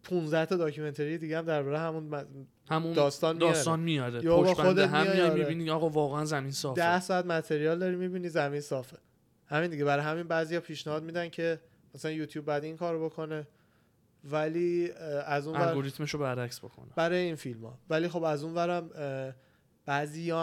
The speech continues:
Speaker 1: هم خب این داستانو دارن که از کجا ما این قدرت رو اگه به یوتیوب بدیم، که داره، قدرتشو داره، ولی اگه باب بشه استفاده کردن ازش، اون موقع دیگه معلوم نیست یوتیوب چه چیزایی رو به خاطر سود خودش شاید حتی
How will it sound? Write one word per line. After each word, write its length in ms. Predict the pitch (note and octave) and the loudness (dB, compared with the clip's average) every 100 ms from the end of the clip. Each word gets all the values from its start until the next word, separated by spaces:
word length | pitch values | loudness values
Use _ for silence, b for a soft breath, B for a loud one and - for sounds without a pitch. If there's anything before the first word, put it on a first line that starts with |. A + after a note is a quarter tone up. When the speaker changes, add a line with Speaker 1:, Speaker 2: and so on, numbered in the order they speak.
| E3 | 0
Speaker 1:
هم 60 | D#3+ | -4
خب 180 | D3+ | -6
این 100 | D3 | -4
داستانو 500 | D3+ C#3 C3 C#3+ C#3 | -2 -2 -2 -4 -2
دارن 280 | D3+ D3+ D3+ | 0 0 -2
که 340 | D3 D#3+ D#3+ D#3+ b b | -2 0 0 -2 b b
از 220 | - C#3+ | -2 -2
کجا 260 | - C#3+ D3+ | 0 0 0
ما 100 | D#3+ | -2
این 200 | E3+ D#3 D3 | -4 -4 4
قدرت 460 | D3 C#3 D3+ D#3+ | 4 6 4 4
رو 80 | D3+ | 2
اگه 160 | C3 C3+ | -2 -4
به 120 | C#3 | -4
یوتیوب 520 | C3+ C3 D3 C3+ C#3 | -6 -6 -6 -4 -2
بدیم، 420 | C3 C#3 D#3+ A#2 b b b - | -2 -2 -6 -8 b b b -4
که 240 | D3 C#3 C3+ | 0 0 4
داره، 320 | E3 F#3+ A#2 | 4 4 0
قدرتشو 520 | B2 B2 B2+ C#3+ D#3 | -4 -4 -6 -6 -6
داره، 240 | D#3+ D3 A#2 | -2 -2 -2
ولی 200 | C3+ D#3 | -2 0
اگه 200 | D3 D#3 | -2 -4
باب 400 | C#3 C3 B2+ C#3 | -2 -2 -2 -4
بشه 200 | C3 C3+ | -4 -4
استفاده 460 | B2+ C#3 C3+ B2+ | -6 -8 -8 -6
کردن 380 | C3 B2+ B2+ C3 | -4 -4 -4 -6
ازش، 460 | B2+ B2+ C#3+ E3+ - b b b b - | -6 -4 -4 -4 -8 b b b b -6
اون 160 | D#3 | -4
موقع 300 | D3 C#3+ D#3 | 0 0 0
دیگه 440 | F3 E3 E3+ F#3+ F3+ F#3 _ - | 0 0 2 2 -2 -8 _ -10
معلوم 480 | C#3 C3+ C#3 E3 | -4 0 0 0
نیست 220 | F#3 F3 D#3 | -2 -4 -6
یوتیوب 320 | C#3+ D#3+ D3+ - | -6 -6 -8 -6
چه 200 | - D3 | -4 -4
چیزایی 440 | D3 C3+ C#3+ C#3 | -4 -4 -2 0
رو 180 | C#3 C3+ | 0 -2
به 140 | C3+ | -4
خاطر 360 | B2+ C3 C#3 C#3 | -6 -6 -6 -6
سود 300 | - D3+ C3+ | -6 -4 -2
خودش 380 | C#3+ C3+ C3+ - | -2 -2 -2 -4
شاید 220 | C3 A#2+ | -4 -4
حتی 340 | B2+ B2+ C3 | -8 -8 -12